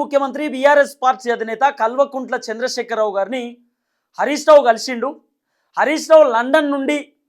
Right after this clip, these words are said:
హైదరాబాద్కు వచ్చినటువంటి వెంటనే హరీష్ రావు శంషాబాద్ ఎయిర్‌పోర్ట్‌లో మీడియాతో మాట్లాడిండు. మీడియాతో మాట్లాడుతూ ఎంఎల్సీ కల్వకుంట్ల కవిత మాట్లాడినటువంటి మాటలపైన రెస్పాన్స్ అయ్యిండు,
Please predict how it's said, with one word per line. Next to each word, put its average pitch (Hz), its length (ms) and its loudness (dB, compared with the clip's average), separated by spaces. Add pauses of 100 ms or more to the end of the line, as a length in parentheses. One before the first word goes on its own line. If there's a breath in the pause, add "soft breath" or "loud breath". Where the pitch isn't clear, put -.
(120)
హైదరాబాద్కు 302 600 4
వచ్చినటువంటి 247 560 -6
వెంటనే 226 340 -8 (540)
హరీష్ 294 340 0
రావు 302 240 6
శంషాబాద్ 277 600 4
ఎయిర్‌పోర్ట్‌లో 240 480 0
మీడియాతో 277 380 4 (100)
మాట్లాడిండు. 226 460 -6 (840)
మీడియాతో 330 440 4 (120)
మాట్లాడుతూ 277 520 0 (580)
ఎంఎల్సీ 320 520 2 (160)
కల్వకుంట్ల 285 600 0 (100)
కవిత 240 220 -2 (160)
మాట్లాడినటువంటి 262 760 -2
మాటలపైన 240 480 0 (160)
రెస్పాన్స్ 277 520 0
అయ్యిండు, 240 240 -4